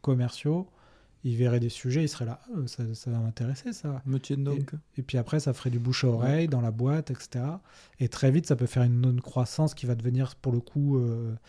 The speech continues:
Speaker 1: euh, plus or-, euh, enfin, organique à, grâce à d'abord une croissance, euh, monétisée, quoi. Euh, voilà, voilà quelques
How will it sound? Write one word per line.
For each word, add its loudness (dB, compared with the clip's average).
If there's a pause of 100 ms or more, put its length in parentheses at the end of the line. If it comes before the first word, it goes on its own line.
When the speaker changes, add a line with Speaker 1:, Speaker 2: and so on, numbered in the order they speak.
(400)
Speaker 1:
euh, 2
plus 4
or-, 4
euh, 6
enfin, -2
organique 2
à, -2 (100)
grâce 0
à 0
d'abord 2
une 2
croissance, -6
euh, -2
monétisée, 0
quoi. -14 (920)
Euh, 2
voilà, 0
voilà 6
quelques 4